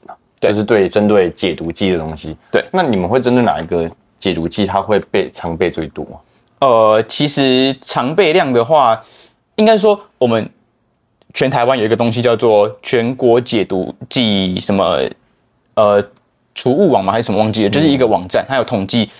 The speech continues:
Speaker 2: 全台湾各个药品解毒剂的分布。
Speaker 1: 哦，
Speaker 2: 因为其实
Speaker 1: 这么详细。
Speaker 2: 并不是每间医院都会有储备这些解毒，因为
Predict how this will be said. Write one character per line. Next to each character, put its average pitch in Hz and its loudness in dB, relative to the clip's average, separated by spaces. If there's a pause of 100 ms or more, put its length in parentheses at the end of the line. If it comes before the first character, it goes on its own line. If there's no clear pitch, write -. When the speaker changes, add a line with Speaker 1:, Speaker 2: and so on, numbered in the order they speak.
(140)
Speaker 2:
全 117 -2
台 117 0
湾 120 2
各 127 2
个 101 0
药 117 2
品 92 -6
解 98 -2
毒 101 -2
剂 113 -4
的 101 2
分 98 -2
布。 110 -2 (200)
Speaker 1:
哦， 135 2
Speaker 2:
因 - 4
为 226 4
其 180 0
实 131 0
Speaker 1:
这 127 -4
么 139 0
详 104 -2
细。 107 -2
Speaker 2:
并 214 4
不 139 0
是 156 0
每 110 -2
间 131 0
医 139 -2
院 131 0
都 123 4
会 123 4
有 98 0
储 - -4
备 131 0
这 127 -2
些 123 0
解 113 -4
毒， 92 -6
因 123 -2
为 165 2